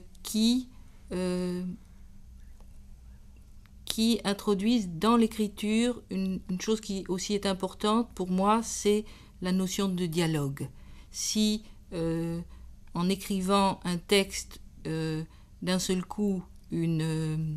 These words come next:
une lecture devient extrêmement présente, une phrase devient extrêmement présente,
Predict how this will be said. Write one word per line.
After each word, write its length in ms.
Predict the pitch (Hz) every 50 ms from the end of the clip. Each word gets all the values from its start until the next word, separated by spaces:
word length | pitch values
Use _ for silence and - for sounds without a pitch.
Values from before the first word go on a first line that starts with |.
| 160 160 - - - - - - - -
une 120 | 170 165
lecture 720 | 170 185 190 185 - - - - 180 180 170 165 165 - - -
devient 260 | 160 165 160 165 170
extrêmement 580 | 170 165 - - - 180 180 180 180 180 175
présente, 840 | 170 - - 170 160 160 165 165 160 160 160 170 180 185 - - - - - - - -
une 120 | 165 156
phrase 460 | 156 - - - 175 175 185 208 208 202
devient 220 | 185 170 170 170 165
extrêmement 540 | 165 165 - - 180 175 175 175 175 175 175
présente, 720 | 165 - 170 160 160 165 170 165 175 185 190 196 - -